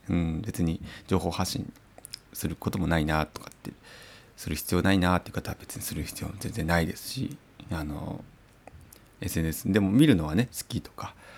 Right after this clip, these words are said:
例えば誰かの投稿を見ながら、あ、見て反応したりとかコメントするのは好きっていう方も多いと思いますから、えー、それはそれで全然構わないんですけども、なんか自分で事業やってるとかね、活動やっていて、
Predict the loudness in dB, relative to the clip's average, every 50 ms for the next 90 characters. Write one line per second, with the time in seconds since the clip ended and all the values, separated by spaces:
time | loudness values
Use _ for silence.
0 | -20 -12 -6 -6 0 4 4 4 4 2 2 2 2 2 2 0 -2 -4 -4 -4
1 | -4 -6 -6 -4 -4 -2 -2 -2 -2 -4 -6 -4 -4 -2 -2 0 -2 -2 -4 -4
2 | -6 -6 -8 -10 -10 -6 -4 0 0 0 0 0 -2 -4 -4 -4 -8 -16 -20 -20
3 | -20 -20 -20 -6 -2 0 0 0 0 0 0 0 0 0 -2 -6 -10 -4 -2 0
4 | 0 0 -2 -2 0 2 4 4 4 2 0 -4 -4 -2 0 -2 0 -4 -8 -8
5 | -8 -4 -2 -2 -4 -4 -6 -12 -16 -16 -16 -16 -6 -2 0 2 4 4 4 2
6 | 2 -2 -4 -6 -6 -6 -6 -8 -8 -10 -10 -6 -4 -2 -2 -2 -4 -10 -18 -20
7 | -20 -20 -20 -20 -20 -20 -20 -20 -20 -20 -20 -20 -14 -10 -10 -10 -8 -6 -4 -4
8 | -2 0 0 0 2 2 0 0 0 0 -2 -2 -4 -6 -8 -8 -8 -6 -4 -4
9 | -2 -4 -4 -6 -8 -10 -12 -10 -8 -6 -2 2 4 4 4 4 4 2 2 2
10 | 0 2 2 4 6 6 6 4 2 2 4 4 4 4 2 0 -6 -4 -2 0
11 | 0 0 -2 -6 -6 -2 -2 -2 -2 -2 -8 -20 -20 _ -10 -8 -6 -6 -4 -2
12 | 0 0 2 0 0 0 0 0 2 4 4 4 4 2